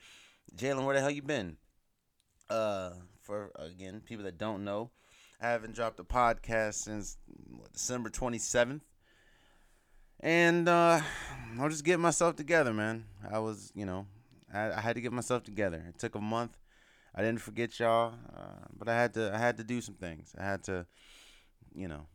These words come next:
center myself, I guess you can say, in a, in a spiritual aspect, I guess. I don't know.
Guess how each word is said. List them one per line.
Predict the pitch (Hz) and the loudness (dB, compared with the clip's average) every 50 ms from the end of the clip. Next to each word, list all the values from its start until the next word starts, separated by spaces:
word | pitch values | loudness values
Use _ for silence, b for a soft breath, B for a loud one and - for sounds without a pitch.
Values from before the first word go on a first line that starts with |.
| - - | -20 -20
center | - - - 131 139 - - 110 | -16 -4 -2 0 0 0 -2 -4
myself, | 98 90 85 82 - - 82 82 - 69 | -6 -6 -6 -8 -8 -10 -10 -10 -12 -14
I | 73 | -14
guess | 73 73 - - | -14 -14 -14 -14
you | - | -18
can | 69 - - - | -20 -20 -20 -18
say, | - - - - 50 - | -18 -18 -18 -18 -18 -18
in | - | -20
a, | - - - - 58 80 | -20 -20 -20 -18 -14 -12
in | 82 | -12
a | 73 71 | -12 -12
spiritual | 76 - - - 82 80 76 71 - - - 57 62 | -14 -18 -14 -10 -10 -10 -10 -10 -12 -16 -18 -18 -18
aspect, | 80 - - - - - _ | -20 -20 -18 -20 -20 -20 _
I | - - | -20 -20
guess. | - 50 50 - - | -20 -18 -18 -18 -18
I | - 50 | -20 -20
don't | 50 50 50 | -20 -20 -20
know. | 50 50 | -20 -20